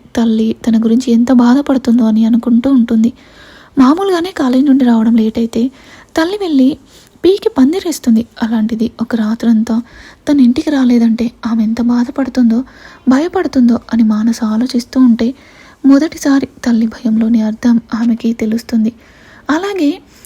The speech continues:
రామ్, సత్య ఇద్దరూ తన కోసం ఎంత వెతుకుతూ ఉంటారో కూడా ఆమెకి తెలుసు. ఎలాగైనా తను ఇక్కడ నుండి బయటపడాలి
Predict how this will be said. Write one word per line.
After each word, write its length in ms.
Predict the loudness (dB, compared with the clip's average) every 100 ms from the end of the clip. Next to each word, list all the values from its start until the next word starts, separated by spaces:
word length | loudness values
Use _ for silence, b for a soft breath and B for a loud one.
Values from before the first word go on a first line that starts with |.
| b -2
రామ్, 340 | 0 0 0
సత్య 320 | -2 -4 -4
ఇద్దరూ 380 | -4 -2 -4 -4
తన 180 | 0 -2
కోసం 300 | -2 -4 -2
ఎంత 180 | -2 -2
వెతుకుతూ 420 | -2 -2 -4 -2
ఉంటారో 420 | 0 0 -2 -4
కూడా 380 | -6 -6 -4 -6 -6
ఆమెకి 280 | -4 -2 -4
తెలుసు. 340 | -6 -6 -6 -10 B B B B B 2
ఎలాగైనా 440 | 2 0 -6 -8 -2
తను 80 | 0
ఇక్కడ 220 | 0 0
నుండి 180 | 0 0
బయటపడాలి 600 | -2 -4 -4 -4 -4